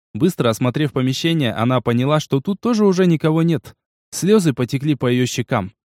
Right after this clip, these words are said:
Но мужественно сжав губы, девушка разрядила плазменную турель прямо в пасть высунувшегося из-за двери здоровенного мертвяка. Залп подбросил тварь обратно в коридор,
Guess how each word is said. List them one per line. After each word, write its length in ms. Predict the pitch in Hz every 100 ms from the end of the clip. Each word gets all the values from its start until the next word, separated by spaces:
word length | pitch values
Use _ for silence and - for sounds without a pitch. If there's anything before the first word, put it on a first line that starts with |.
| -
Но 140 | 120 151
мужественно 560 | 180 147 - 143 139
сжав 260 | 127 147 127
губы, 260 | 185 156
девушка 460 | 104 143 151 - 139
разрядила 540 | 131 127 143 175 165
плазменную 580 | 107 127 135 135 131 123
турель 300 | 113 131 170
прямо 320 | 147 147 160
в 80 | 156
пасть 240 | - 196 -
высунувшегося 760 | 180 - 156 139 147 147 -
из-за 260 | 147 135 151
двери 260 | 156 190 127
здоровенного 680 | 104 113 135 156 151 135
мертвяка. 640 | 135 131 - 131 120 95 - _ _ _ _
Залп 460 | 107 98 143 170 -
подбросил 520 | 131 139 156 - 135
тварь 220 | 147 151
обратно 400 | 139 135 135 135
в 40 |
коридор, 460 | - 139 147 175 175